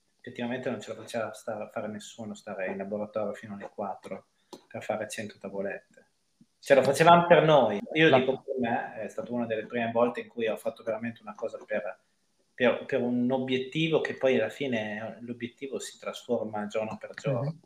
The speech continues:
Speaker 2: Come mai vi siete impegolati nel cioccolato?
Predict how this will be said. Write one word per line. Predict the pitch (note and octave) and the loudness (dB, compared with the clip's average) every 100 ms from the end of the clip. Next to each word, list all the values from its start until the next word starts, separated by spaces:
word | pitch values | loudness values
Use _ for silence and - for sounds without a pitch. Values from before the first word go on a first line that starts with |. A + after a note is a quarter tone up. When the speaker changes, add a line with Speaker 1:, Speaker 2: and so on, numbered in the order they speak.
| _ - _ _ - | _ -20 _ _ 0
Speaker 2:
Come | D#3 | 4
mai | D#3 F3 | 8 8
vi | C#3 | 6
siete | - B2+ - | 4 0 0
impegolati | A#2 A#2+ C#3 C#3+ D3+ E3 - F3 E3 - _ | -4 4 4 6 4 2 2 2 2 0 _
nel | - B2 | -2 0
cioccolato? | - B2+ - G2+ F2+ A#2+ - G#2 | 0 -2 0 2 2 0 -4 -4